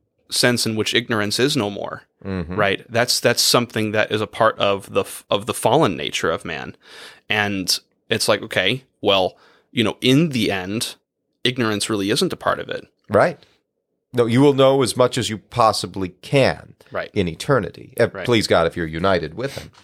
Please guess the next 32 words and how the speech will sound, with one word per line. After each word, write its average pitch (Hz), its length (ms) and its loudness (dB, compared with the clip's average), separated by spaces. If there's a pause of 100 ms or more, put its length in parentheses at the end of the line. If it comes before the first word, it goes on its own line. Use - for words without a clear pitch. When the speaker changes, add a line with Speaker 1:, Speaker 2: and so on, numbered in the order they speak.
(280)
Speaker 1:
Right. - 140 -16
Speaker 2:
The, 131 160 -6
so 143 200 4
as 131 120 4
I 117 80 4
said, 107 240 0
this 120 160 -6
is 117 120 -8
a 120 40 -6
very 113 280 0
Western 95 680 -2 (100)
kind 101 240 -8
of 80 80 -18
concept 90 520 -8
here. 82 260 -20 (260)
Even 135 300 2
though, 113 340 4
like, 104 240 0
our 117 140 2
initial 123 240 -2
take 101 160 -8
is 90 80 -10
like, 80 160 -12
"Whoa, 92 340 0
man, 85 300 -6
that's, 82 240 -10
like, 82 160 -10
so 85 200 -10
Zen. 76 540 -12
That's 90 200 -16
so 90 180 -12
deep." 82 480 -18